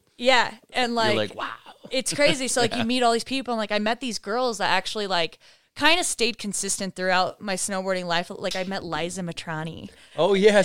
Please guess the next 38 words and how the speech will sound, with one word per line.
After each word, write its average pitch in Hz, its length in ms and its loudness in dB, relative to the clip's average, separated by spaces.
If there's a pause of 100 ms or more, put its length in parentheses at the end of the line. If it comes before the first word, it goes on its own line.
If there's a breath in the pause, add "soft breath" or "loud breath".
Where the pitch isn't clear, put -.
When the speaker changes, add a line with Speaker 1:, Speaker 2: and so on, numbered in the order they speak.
Speaker 1:
And, 262 400 8
Speaker 3:
sick. - 100 0
I 185 120 8
remember 262 340 8
Speaker 1:
yeah. 143 160 8
Speaker 3:
Liza. 165 320 2
Yeah. 165 80 -4
Speaker 1:
Yeah, 208 340 4
and 226 180 0
then 214 120 2
this 214 140 -2
girl, 233 220 0
Allie 208 240 2
Carroll, 202 400 2
who 185 120 -6
rode 180 220 -2
for 208 80 -8
Salomon 214 440 2
for 190 180 -2
a 185 80 2
while. 170 260 4
I 165 100 0
met 180 200 -4
Nikki 185 280 -6
Schlechter. 202 840 0
I 185 120 -2
met 196 280 -2
this 202 160 -4
chick, - 180 -4
Mitra, 220 440 0
who's 185 180 -6
famous 165 340 -4
on 233 120 4
Instagram 190 500 2
now 165 180 2
and 160 100 -4
super 214 360 -4
hot. 226 400 6